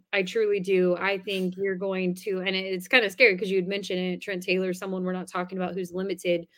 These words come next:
uh, because we did have guys step up last week. When you think of Trent Irwin and Trent Taylor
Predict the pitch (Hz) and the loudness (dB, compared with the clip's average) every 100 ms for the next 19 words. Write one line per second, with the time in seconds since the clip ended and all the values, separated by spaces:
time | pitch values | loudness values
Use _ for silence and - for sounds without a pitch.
0 | - _ - 185 175 185 254 226 240 349 | -20 _ -4 -2 0 4 6 6 4 4
1 | 339 196 185 180 185 180 175 170 175 165 | 2 2 2 2 0 -2 0 -2 0 0
2 | 170 196 180 185 175 185 185 175 190 175 | -2 -4 -2 0 -2 -2 -6 -6 -6 -4
3 | 185 180 175 175 170 - 185 180 170 175 | -2 0 0 -2 -4 -6 -2 -2 -2 -6
4 | 165 - 240 240 220 | -4 2 6 6 6